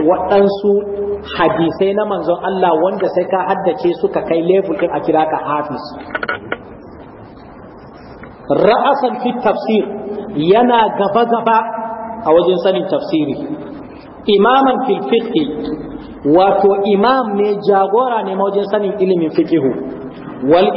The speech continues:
ijma, wal ikhtilaf. Allamatun, hamshakin malami ne, fi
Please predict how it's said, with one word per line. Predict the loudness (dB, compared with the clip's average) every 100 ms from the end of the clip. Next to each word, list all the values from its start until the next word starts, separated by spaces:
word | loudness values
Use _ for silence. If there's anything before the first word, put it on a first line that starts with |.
| 0
ijma, | 0 0 0 0 -4 0 2
wal | 4 2
ikhtilaf. | 0 0 2 2 2 0 -2 -4 -6 -6 -10 -12 -16 -16 -18 -20 -20 -6
Allamatun, | 0 2 2 2 2 2 0 -2 -2 -4 -6 -4
hamshakin | -2 -2 0 2 4 2 0
malami | 0 0 0 -2
ne, | -2 -4 -6 -10 -10 -4
fi | 0